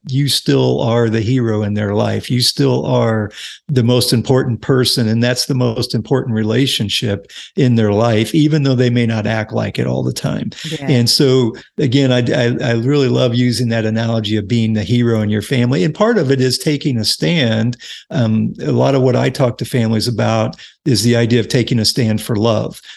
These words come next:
Speaker 1: and being love-based within your family. And it's up to the parent to do that and to
Speaker 2: Mm.
Speaker 1: take that stand. And that's part of being the hero within your family.
Speaker 2: Yeah. And a fantastic friend of mine, um, turned around and said,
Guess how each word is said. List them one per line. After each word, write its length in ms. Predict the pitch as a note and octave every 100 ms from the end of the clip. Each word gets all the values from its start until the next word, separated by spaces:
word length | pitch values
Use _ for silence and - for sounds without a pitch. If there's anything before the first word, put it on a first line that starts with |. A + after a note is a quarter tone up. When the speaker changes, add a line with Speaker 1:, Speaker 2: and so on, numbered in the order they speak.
| -
Speaker 1:
and 160 | A#2
being 240 | G#2+ B2 A#2
love-based 680 | A2+ A#2+ G#2 A2 A2+ G#2+ -
within 320 | G#2+ B2 G#2
your 100 | G2+
family. 580 | - A#2+ G#2+ G2+ - - - - -
And 520 | C3+ A#2+ A#2+ B2 -
it's 300 | E3 B2+ -
up 220 | C3 -
to 120 | -
the 140 | A2 A2+
parent 640 | - G3+ E3+ A#2+ D#3 - - -
to 140 | C#3
do 240 | C3+ G#3
that 320 | D3 - - C#3+
and 120 | A#2+
to 80 | C3+
Speaker 2:
Mm. 40 |
Speaker 1:
take 260 | - D#3+ D#3
that 200 | A#2 A#2
stand. 400 | - - G#2+ A2
And 120 | A2+
that's 200 | B2 B2
part 320 | - C3+ B2
of 100 | A2+
being 300 | G2+ A#2 A2
the 80 | G#2
hero 400 | F#2 C3+ C3 G#2
within 360 | G2+ G#2 - G2+
your 140 | G2
family. 540 | F#2 C3 G2+ - - - - - - - -
Speaker 2:
Yeah. 260 | G3+ F#3+
And 100 | F#3+
a 60 | F#3+
fantastic 520 | F#3+ G#3 A3 A#3 A3
friend 220 | - F3
of 80 | F3
mine, 320 | F3 E3 D#3+ D3+
um, 400 | D#3+ D#3 D3 D3
turned 260 | - F3 E3
around 160 | D#3
and 160 | D3 D3
said, 440 | - E3 D3 C#3+